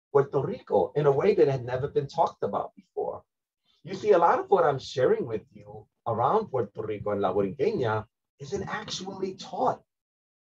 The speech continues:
in Puerto Rican schools on the island. You see, Puerto Rico is a colony in the United States, so they'll learn U S history. They'll learn about Susan B. Anthony, who created the American flag,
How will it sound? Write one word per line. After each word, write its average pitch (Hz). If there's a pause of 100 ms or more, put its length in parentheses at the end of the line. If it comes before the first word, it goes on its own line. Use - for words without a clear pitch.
(760)
in 139
Puerto 165
Rican 160
schools -
on 139
the 175
island. - (680)
You -
see, 170 (760)
Puerto 143
Rico 165
is 131
a 147
colony 143
in 104
the 104
United 95
States, -
so 131
they'll 196
learn 143
U 139
S 180
history. - (560)
They'll 170
learn 220
about 147
Susan 143
B. 120
Anthony, - (120)
who 131
created 131
the 113
American 107
flag, -